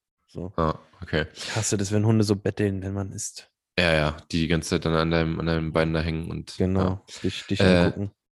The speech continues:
Speaker 2: mir wäre das, glaub ich, schon fast zu lange gewesen, einfach weil das Ding ist ja nicht richtig gegart. Also
Speaker 1: Es wird ja,
Speaker 2: so
Speaker 1: es wird ja, die, die Feuchtigkeit wird ja entzogen.
Speaker 2: Ja, ich weiß, aber also ich wei-, ah, ich bin
Speaker 1: Gravit,
Speaker 2: bei sowas immer krass
Speaker 1: Gravit,
Speaker 2: pingelig.
Speaker 1: ich weiß, ich weiß, aber Gravit ist ja eine,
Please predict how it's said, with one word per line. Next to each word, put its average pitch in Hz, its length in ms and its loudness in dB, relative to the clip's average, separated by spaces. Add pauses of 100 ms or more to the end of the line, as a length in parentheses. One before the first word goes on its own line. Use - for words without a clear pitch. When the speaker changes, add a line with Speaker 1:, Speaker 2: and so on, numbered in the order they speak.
(220)
Speaker 2:
mir 92 240 2
wäre 120 100 6
das, 120 140 0
glaub 110 160 4
ich, 110 60 2
schon 98 160 -2 (460)
fast - 340 -8
zu - 100 -8
lange 98 280 0
gewesen, 95 360 -4
einfach 90 380 -6
weil 90 100 2
das 85 120 -2
Ding 95 180 0
ist 90 120 -4
ja 98 60 0
nicht 87 220 -4
richtig 95 320 -4
gegart. 90 580 2 (1080)
Also 90 360 2
Speaker 1:
Es 82 100 0
wird 90 140 4
ja, 92 100 8
Speaker 2:
so 85 80 4
Speaker 1:
es 95 120 -6
wird 120 120 2
ja, 120 120 4
die, 107 460 -2
die 107 100 -8
Feuchtigkeit - 500 -4
wird 92 140 -6
ja 92 60 -4
entzogen. 95 280 -2
Speaker 2:
Ja, 123 520 0
ich 110 160 -4
weiß, 113 320 0
aber 80 320 -4
also - 220 -8
ich - 180 -12
wei-, 123 220 -10
ah, 104 240 -10
ich 110 80 -10
bin 113 100 -6
Speaker 1:
Gravit, 113 80 8
Speaker 2:
bei 135 120 10
sowas 101 220 4
immer 101 120 2
krass 151 340 6
Speaker 1:
Gravit, - 60 -18
Speaker 2:
pingelig. 107 380 4
Speaker 1:
ich - 0 -
weiß, 135 500 4
ich 113 160 -4
weiß, 135 220 6
aber 107 180 4
Gravit 127 380 4
ist 120 120 -4
ja 139 80 4
eine, 120 240 0